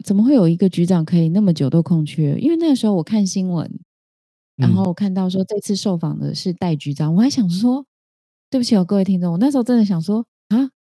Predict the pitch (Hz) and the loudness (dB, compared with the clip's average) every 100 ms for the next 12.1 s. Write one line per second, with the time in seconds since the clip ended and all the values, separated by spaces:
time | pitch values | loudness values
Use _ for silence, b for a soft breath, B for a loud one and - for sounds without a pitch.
0 | _ _ - 254 247 240 233 240 233 226 | _ _ -6 -2 0 0 2 2 2 2
1 | 220 - 156 156 143 143 147 151 156 _ | 0 -4 -8 -6 -4 -2 -2 -2 -6 _
2 | _ _ _ _ _ _ - - - - | _ _ _ _ _ _ -10 -10 -12 -18
3 | - - - - 262 339 220 170 - 170 | -18 -20 -20 -6 0 2 2 0 -2 -4
4 | 165 151 156 - 156 147 - 247 180 - | -4 -6 -4 0 0 -2 -4 -4 -4 -6
5 | 151 147 147 156 180 180 175 - 165 - | -6 -6 -6 -4 -2 -2 -4 -4 -6 -6
6 | 98 95 147 143 - _ _ _ _ - | -8 -6 -6 -8 -16 _ _ _ _ 0
7 | 131 135 123 139 127 135 131 117 127 127 | 2 4 6 4 4 4 6 6 6 4
8 | 113 104 107 101 - _ - 131 120 110 | 4 2 -2 -4 -10 _ -4 -2 0 0
9 | 104 - 131 120 110 117 117 101 101 104 | -2 0 2 2 2 0 0 -2 -6 -6
10 | - 107 107 104 120 101 - 120 95 139 | -6 -4 -4 -2 -2 -2 -2 -4 -2 -4
11 | - _ _ _ _ - - - - 131 | -6 _ _ _ _ -20 -20 -16 -4 0
12 | 110 | 0